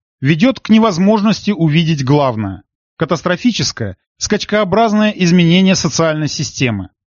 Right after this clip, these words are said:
Оно заключается в возникновении качественной несоизмеримости объектов и явлений. Особенно это касается сравнения таких социальных показателей, как уровни потребления и уровни доходов,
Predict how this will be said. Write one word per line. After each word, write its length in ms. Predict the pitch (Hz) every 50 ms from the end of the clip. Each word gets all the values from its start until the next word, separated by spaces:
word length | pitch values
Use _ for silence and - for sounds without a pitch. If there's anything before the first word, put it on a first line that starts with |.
| _ _ _ _ _
Оно 200 | - 135 170 220
заключается 720 | 202 185 190 196 190 175 - - 214 214 220 208 - - 185
в 100 | 160 147
возникновении 800 | 156 185 156 190 196 - 185 208 208 196 226 233 226 220 214 196
качественной 680 | - - 226 220 - - 165 - - 160 160 160 156
несоизмеримости 1000 | 156 170 185 165 - 185 185 165 135 135 160 160 185 233 240 220 170 - - - 160
объектов 640 | 147 135 120 123 139 170 180 - - 202 - - -
и 80 | 160
явлений. 680 | 156 151 170 180 196 208 214 180 139 117 104 95 87 - _ _ _ _ _ _ _
Особенно 540 | - 147 160 - - 294 269 220 226 214 202
это 180 | - 170 - 160
касается 520 | - 185 - - 180 170 151 131 - 151
сравнения 580 | - - 170 170 160 175 180 175 160 156 147 131
таких 320 | - 170 - - 190 -
социальных 560 | - 170 139 - 175 170 160 151 143 135 -
показателей, 720 | - 151 - 160 151 156 220 220 - 196 185 185 170 156 - _ _ _ _
как 280 | - - 175 - - -
уровни 380 | - 240 262 247 208 180 170 151
потребления 760 | - 170 - 160 151 143 131 156 190 214 214 214 208 202 196
и 220 | - 196 214 233
уровни 440 | 180 185 214 208 202 190 185 196 190
доходов, 640 | 165 190 208 - - 220 170 139 110 98 87 - _